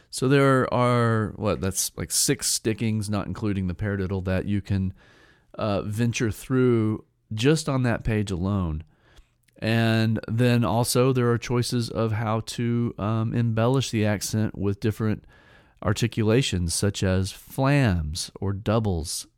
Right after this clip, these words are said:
So suddenly you see that the, uh, the book gets very deep, very quick, just on page one. Um, we didn't even do the left foot.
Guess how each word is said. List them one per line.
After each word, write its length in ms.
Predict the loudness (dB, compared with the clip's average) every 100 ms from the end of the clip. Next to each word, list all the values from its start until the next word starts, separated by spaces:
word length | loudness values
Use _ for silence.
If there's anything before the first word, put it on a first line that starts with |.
| _ _ _ _ _ _ _ _ _ _ -20 -20 -20 _
So 220 | -4 0
suddenly 680 | 2 4 4 4 2 2 -2 -6
you 200 | -4 -2
see 340 | -2 0 2
that 380 | 2 0 -2 -6
the, 400 | -4 -2 -4 -4
uh, 460 | -4 -2 -2 -4 -6
the 160 | -8 -6
book 320 | -4 -6 -8 -8
gets 220 | -8 -6
very 380 | -4 0 0 -2
deep, 260 | -2 -2
very 420 | -4 -4 -2 -2
quick, 560 | -4 -2 -2 -2 -6 -18 -20 _ _ _ _
just 240 | -4 -2 0
on 140 | 0
page 280 | 0 -2 -2
one. 440 | -2 -2 -2 -4 -8 _ _ _ _
Um, 460 | -4 -2 0 0 0
we 100 | 0
didn't 220 | 0 0
even 180 | -2 0
do 160 | 0 0
the 80 |
left 260 | 0 0 0
foot. 300 | 0 0